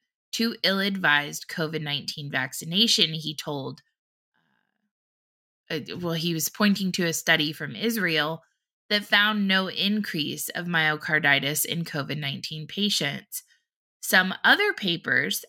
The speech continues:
have found covid nineteen vaccines increase the risk of myocarditis.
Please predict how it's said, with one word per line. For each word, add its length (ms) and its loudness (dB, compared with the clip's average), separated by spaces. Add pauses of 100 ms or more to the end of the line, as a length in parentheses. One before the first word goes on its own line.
have 220 -2
found 380 4
covid 300 0
nineteen 460 -2
vaccines 580 0 (120)
increase 560 -6
the 140 -6
risk 320 -2
of 100 -6
myocarditis. 1120 0